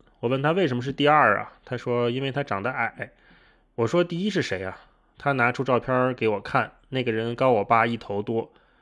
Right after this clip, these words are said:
但我觉得单看脸真的不如我爸好看。我妈每次听到他跟我讲这件事儿，我妈就叫他不要乱讲，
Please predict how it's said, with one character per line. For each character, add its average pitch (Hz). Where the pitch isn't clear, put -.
但 175
我 113
觉 120
得 135
单 165
看 165
脸 113
真 175
的 147
不 113
如 104
我 101
爸 113
好 104
看。 101
我 123
妈 160
每 123
次 127
听 160
到 143
他 147
跟 147
我 131
讲 104
这 123
件 117
事 -
儿， 107
我 110
妈 127
就 131
叫 120
他 113
不 113
要 127
乱 127
讲， -